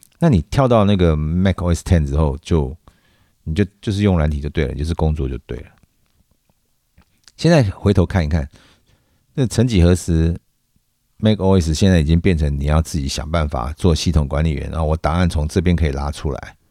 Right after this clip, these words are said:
啊，我这个要用这个东西，我要怎么用？那个用那个，我，我们最讲，最简单的嘛，如果你M one的这个C P U，你现在连萤幕接上去能不能跑到六十赫兹，你都不确定。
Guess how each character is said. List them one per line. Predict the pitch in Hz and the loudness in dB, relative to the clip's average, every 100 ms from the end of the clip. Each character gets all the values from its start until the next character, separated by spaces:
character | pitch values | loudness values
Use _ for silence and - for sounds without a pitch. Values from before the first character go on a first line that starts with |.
| _ _ _ _ _ _ _ _ _ _ - | _ _ _ _ _ _ _ _ _ _ -10
啊， | 80 | -8
我 | 67 71 | -4 -2
这 | 87 | 2
个 | 107 90 82 78 76 76 73 71 - - | 4 4 4 2 0 -2 -6 -12 -18 -4
要 | 110 98 82 76 73 71 69 - _ _ _ | 2 4 2 0 -2 -6 -8 -16 _ _ _
用 | 120 107 | 0 2
这 | 90 | 4
个 | 92 | 2
东 | 85 90 | 4 4
西， | 85 87 | 4 2
我 | 71 | 2
要 | |
怎 | 78 - | 0 -2
么 | 69 | -6
用？ | 76 80 76 | -2 -2 0
那 | 107 | 0
个 | |
用 | 101 101 | 2 4
那 | 95 | 2
个， | 87 - _ _ _ _ - | 0 -6 _ _ _ _ -8
我， | - | -4
我 | 147 135 | 0 2
们 | 151 | 2
最 | 196 | 2
讲， | 151 92 98 98 _ | 2 2 0 -2 _
最 | 185 | 0
简 | 117 87 | 2 2
单 | 82 98 | 4 4
的 | |
嘛， | 90 78 | 4 4
如 | 107 | 4
果 | 151 | 4
你 | 98 | 2
M | 82 87 92 | 2 2 2
one | 120 113 95 | 4 4 4
的 | 85 | 4
这 | 92 | 2
个 | 85 80 78 71 69 | 0 2 2 0 -2
C | 69 - 98 | -6 0 0
P | 98 92 | 4 4
U， | 92 92 | 4 2
你 | 90 82 | 0 -2
现 | - | 0
在 | 117 | 2
连 | 90 82 90 | 4 2 2
萤 | 85 90 | 2 4
幕 | 117 | 4
接 | 101 104 | 4 2
上 | 101 92 | 2 2
去 | - | 2
能 | 82 82 | 0 2
不 | |
能 | 92 | 2
跑 | - | 0
到 | 76 92 | 0 2
六 | 101 | 2
十 | 78 | 2
赫 | 82 90 | 2 2
兹， | - | 0
你 | 64 | -6
都 | 78 | -6
不 | 82 | -6
确 | 85 80 | -4 -2
定。 | 69 69 | -2 -6